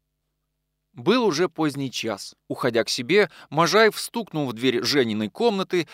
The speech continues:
но на стук никто не отозвался. Он прислушался,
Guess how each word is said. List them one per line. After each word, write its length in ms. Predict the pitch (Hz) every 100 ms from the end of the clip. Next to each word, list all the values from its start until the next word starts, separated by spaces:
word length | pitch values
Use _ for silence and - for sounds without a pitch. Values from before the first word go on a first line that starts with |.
| 165
но 200 | - 147
на 120 | 202 147
стук 340 | - 185 -
никто 260 | 123 - 127
не 120 | 117
отозвался. 760 | 107 120 107 98 - - _ _ _ -
Он 160 | 117
прислушался, 840 | - 107 - 185 - 160 160 143